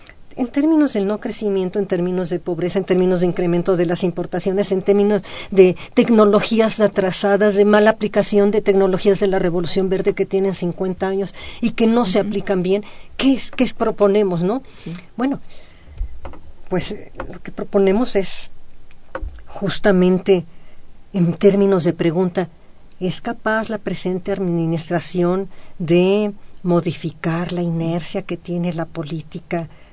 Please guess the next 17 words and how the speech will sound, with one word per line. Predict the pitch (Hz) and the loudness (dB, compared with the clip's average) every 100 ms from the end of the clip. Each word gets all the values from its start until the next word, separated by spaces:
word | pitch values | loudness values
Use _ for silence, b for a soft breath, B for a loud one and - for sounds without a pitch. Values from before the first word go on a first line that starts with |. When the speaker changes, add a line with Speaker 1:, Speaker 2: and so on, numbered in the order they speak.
| - | -8
Speaker 1:
pública | 175 175 170 175 - | 0 0 0 2 2
en | 175 | 2
este | 170 208 | -2 -4
sector | - 170 - 175 - | -4 -6 -4 -4 -6
y | 196 | -6
que | 185 | -4
ha | |
conducido | 175 190 180 - 180 170 | -4 -4 -4 -4 -4 -2
a | |
esto? | 165 - 220 - - - - - - - - - - - - - - - - - - - - - - - - 110 - - - b b b - | -4 -6 -8 -10 -16 -16 -16 -18 -20 -20 -20 -20 -20 -20 -20 -18 -18 -18 -20 -20 -18 -18 -18 -20 -20 -18 -16 -16 -16 -16 -16 b b b -2
¿Es | 214 240 240 | 2 2 2
capaz | - 240 - 214 214 208 | 0 -2 2 2 2 0
la | 208 | -2
presente | 202 190 - 190 190 196 | -2 -4 -2 -2 0 -2
administración | 196 180 175 - 175 - 180 180 190 185 B - | -2 -2 -2 -4 -4 -2 -2 0 -2 -6 B 0
de | 185 190 | 4 6
revertir | 202 185 175 180 185 - 190 202 208 196 | 6 4 6 4 2 -2 -2 2 0 -2